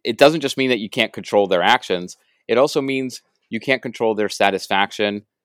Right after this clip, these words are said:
their pleasure, their reactions to what you're doing. You can't control it. All you can control are ho-, is how you react to the world and what you put out into the world and the choices that you make. And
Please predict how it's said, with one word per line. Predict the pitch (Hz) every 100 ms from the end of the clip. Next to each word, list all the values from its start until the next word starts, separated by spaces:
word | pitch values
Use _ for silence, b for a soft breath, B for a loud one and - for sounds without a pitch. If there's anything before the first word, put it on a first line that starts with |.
| _
their | 113 110
pleasure, | - 113 110 113 107 107 101 -
their | 110
reactions | 113 104 98 - 104 -
to | 104
what | 95 82
you're | 98
doing. | 92 101 95 82
You |
can't | 78 - 127
control | - 104 101 120 101
it. | 76 - _ _ _ _
All | 104 110
you | 131 139
can | 127
control | 127 110 113 107
are |
ho-, | 95 98 98
is | 95
how | 98
you | 95 95 107
react | 110 104 104
to | 110
the | 104
world | 101 104 101 104 _ _ _ _
and | 104 101
what | 95
you | 104
put | 104
out | 87 85
into | - 87
the | 85
world | 80 - - _ _
and | 98
the | 95
choices | - 98 - 90
that | 82
you | 90 85
make. | 82 - _ _ _
And | 98 95 90 90